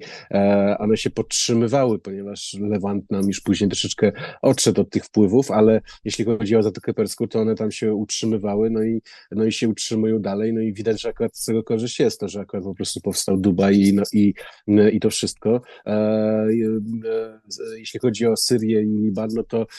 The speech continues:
mm, też lwia część gospodarki była podporządkowana przy-, przede wszystkim na eksport, em, e, na eksport do Francji, e, i to też przez francuskie firmy, i to też przez, e,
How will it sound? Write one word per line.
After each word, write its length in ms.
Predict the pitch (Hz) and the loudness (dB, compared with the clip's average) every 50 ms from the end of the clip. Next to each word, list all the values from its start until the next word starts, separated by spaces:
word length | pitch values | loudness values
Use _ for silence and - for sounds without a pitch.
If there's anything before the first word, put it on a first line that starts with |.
| - - - _ - | -20 -20 -16 _ -6
mm, 380 | 104 110 113 117 113 117 113 | -2 0 0 2 2 0 0
też 320 | - - 147 127 - - - | 0 0 0 0 0 -2 -4
lwia 300 | 110 107 101 107 107 101 | -4 -4 -2 -4 -6 -6
część 260 | - - 107 101 98 | -6 -6 -6 -6 -6
gospodarki 720 | 95 104 - - - 107 107 104 101 95 - - 110 110 110 _ _ _ _ _ _ _ _ _ _ _ _ _ _ _ - | -8 -8 -6 -6 -4 -2 -2 -2 -4 -4 -4 -4 -4 -4 -4 _ _ _ _ _ _ _ _ _ _ _ _ _ _ _ -6
była 240 | 95 92 107 104 104 | 0 2 4 4 4
podporządkowana 800 | - 110 - - 107 98 101 101 - - - 95 98 98 101 101 | 2 0 -2 0 0 2 2 2 2 0 0 0 2 2 2 0
przy-, 260 | - - - 104 104 | -2 -2 -4 -4 -4
przede 260 | 104 - - 101 101 92 | -4 -4 -6 -6 -6 -4
wszystkim 360 | - - 101 - - 107 104 | -6 -10 -4 0 2 4 4
na 160 | 110 104 104 | 4 4 2
eksport, 500 | 98 - - - - - 110 110 - - - - - - - - - | 2 0 -2 -2 2 4 4 4 2 -4 -14 -20 -20 -20 -20 -8 -2
em, 540 | 104 104 104 101 101 104 104 101 107 107 107 | 0 2 4 4 4 4 4 2 2 2 2
e, 380 | 101 101 101 101 104 104 101 95 | 2 0 0 -2 -2 -4 -4 -4
na 120 | 101 107 | -6 -6
eksport 300 | 104 - - - 101 98 | -6 -6 -6 -6 -2 0
do 80 | 107 107 | 0 0
Francji, 600 | - - 117 104 98 92 - - - 107 113 123 - - - - - - | 2 2 2 2 2 2 0 -2 -2 -2 -2 -2 -6 -14 -20 -20 -12 -8
e, 400 | - 101 98 101 101 104 104 101 | -6 -4 -2 -2 -2 -2 -2 -2
i 80 | - - | -2 -2
to 100 | 113 98 | -2 -2
też 140 | 110 104 | -2 -4
przez 200 | - - 104 - | -4 -6 -8 -4
francuskie 420 | - 110 104 - - - - - 113 | -2 -2 -2 -2 -6 -6 -4 -4 -4
firmy, 460 | - - 110 101 92 101 104 107 113 | -2 0 0 0 2 2 2 2 2
i 100 | 113 113 | 2 0
to 120 | 110 113 | -2 -2
też 200 | - 113 107 - | -2 -2 -4 -4
przez, 400 | - - - 117 107 - - - | -6 -6 -4 -2 -2 -2 -2 -2
e, 140 | 113 104 101 | -2 -2 -4